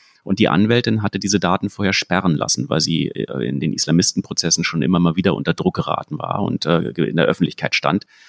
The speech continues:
und sich deshalb schützen wollte. Und wir wissen bis heute nicht, die Staatsanwaltschaft weiß bis heute nicht genau, welcher Beamte diese Daten abgefragt hat. Aber es gibt diesen klaren Zusammenhang, weil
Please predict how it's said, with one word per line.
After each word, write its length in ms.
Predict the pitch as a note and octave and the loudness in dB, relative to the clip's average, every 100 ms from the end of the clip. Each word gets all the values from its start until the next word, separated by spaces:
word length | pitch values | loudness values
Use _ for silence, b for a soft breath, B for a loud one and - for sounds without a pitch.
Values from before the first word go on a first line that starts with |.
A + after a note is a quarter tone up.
| b b | b b
und 100 | G2 | 0
sich 180 | G#2 B2 - | 2 0 -2
deshalb 260 | - A2+ | 0 0
schützen 380 | - - - - | 0 0 -2 -4
wollte. 260 | - - - _ - | -8 -12 -20 _ -10
Und 180 | - | -6
wir 120 | - E2+ | -2 0
wissen 220 | G2 G2+ | 2 0
bis 160 | F#2 | 0
heute 240 | F#2 F#2+ A2 | 0 0 0
nicht, 220 | A2+ - | -4 -4
die 80 | - | -6
Staatsanwaltschaft 680 | - - - G#2 G2 G2 - | -2 -2 0 0 0 -2 -4
weiß 160 | - | -6
bis 160 | - - | -6 -4
heute 220 | F2 F2+ | -2 0
nicht 160 | F2+ - | -2 0
genau, 440 | F2+ E2+ G2 A#2 b b b b b | 2 4 2 0 b b b b b
welcher 280 | F2 F#2 G2 | 0 0 0
Beamte 800 | E2+ - F2 G2 G#2+ G2+ G2 - | 0 0 0 2 2 2 0 -6
diese 140 | F2 F2 | -6 -2
Daten 320 | E2 E2+ - | 0 0 0
abgefragt 640 | - - - - - - | -2 -2 -4 -2 -4 -2
hat. 120 | C3+ - | -4 -2
Aber 100 | - | -4
es 100 | - | -2
gibt 160 | - | -4
diesen 180 | F#2 F#2+ | -2 -2
klaren 400 | - E2 F#2 A#2+ | 0 2 4 2
Zusammenhang, 720 | - F2+ F2 G#2 G#2+ G#2+ G2+ | 2 2 2 2 2 0 0
weil 240 | F2+ F2+ | 2 2